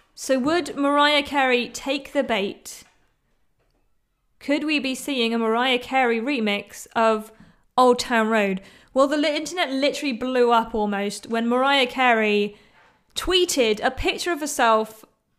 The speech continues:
with a cowboy hat. This is kind of, like, an older picture. And she titles it One Sweet Town Road,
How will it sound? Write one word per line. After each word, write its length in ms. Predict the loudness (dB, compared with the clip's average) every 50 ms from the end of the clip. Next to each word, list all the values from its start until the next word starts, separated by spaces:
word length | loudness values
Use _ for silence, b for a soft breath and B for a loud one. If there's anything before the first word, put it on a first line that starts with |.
| -8
with 200 | -2 -2 2 2
a 60 | 2
cowboy 480 | 0 0 0 2 2 2 4 2 0 0
hat. 360 | 2 2 2 2 2 0 -2
This 160 | -4 -8 -8
is 100 | -8 -10
kind 160 | -6 -2 -2 0
of, 100 | 2 0
like, 180 | 0 0 0
an 80 | 0 2
older 240 | 2 2 2 0 -4
picture. 580 | -4 -4 -6 -6 -6 -4 -4 -4 -4 -4 -6 -12 b b b b b b b b b _ -4
And 120 | -2 -2 0
she 140 | 0 -4
titles 500 | -4 -2 0 0 0 0 0 -4 -2 -2
it 280 | -2 -4 -4 -4 -8 -14 -18 _
One 400 | -10 -4 -2 0 0 0 0 -2
Sweet 540 | -4 -4 -6 -6 -4 -4 -6 -6 -8 -14 -16 -16 -16
Town 400 | -12 -6 -4 -2 0 0 0 0
Road, 380 | 0 0 -2 -2 -4 -8 -10